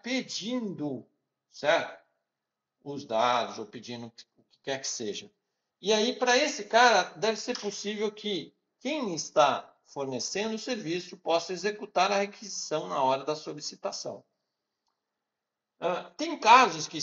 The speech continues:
é interessante usar o pull? Tem, tem, porque muitas vezes essa abordagem de você, que é o cara que tá fazendo as coisas, pedir as coisas,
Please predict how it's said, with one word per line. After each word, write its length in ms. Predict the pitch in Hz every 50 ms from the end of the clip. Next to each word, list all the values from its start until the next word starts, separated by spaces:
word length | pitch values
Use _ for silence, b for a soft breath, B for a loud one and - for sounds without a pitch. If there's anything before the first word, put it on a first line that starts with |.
| - -
é 80 | - 147
interessante 720 | 156 156 151 160 139 131 127 - - 160 156 156 156 -
usar 240 | 123 104 107 127 127
o 140 | 123 107 -
pull? 360 | - - 202 220 156 123 - _ _ -
Tem, 400 | - 208 208 170 131 104 104 _ _ _ _
tem, 240 | - 185 175 147 123
porque 280 | - - 185 - 254 247
muitas 480 | 247 294 320 269 247 214 165 117 -
vezes 340 | - 139 160 170 135 113 110
essa 260 | 127 156 - - -
abordagem 600 | 202 170 160 139 117 104 120 123 127 120 107 110 113
de 100 | 113 117
você, 680 | 113 120 117 - - - 160 190 180 135 104 - _ _ _ _ _ _ _ _ _ _ _ _ _ _ _
que 140 | - 143 143
é 60 | 147
o 100 | 147 143
cara 320 | - 147 147 156 156 147
que 80 | 151 - -
tá 160 | - - 139 139
fazendo 380 | - - 139 120 135 147 151
as 160 | 143 131 -
coisas, 420 | - - 123 117 110 107 110 - -
pedir 760 | _ _ - 151 131 113 - 143 185 233 226 156 - 95 _ _ _ _ _
as 200 | - - - -
coisas, 600 | - 151 170 190 185 160 - - - - -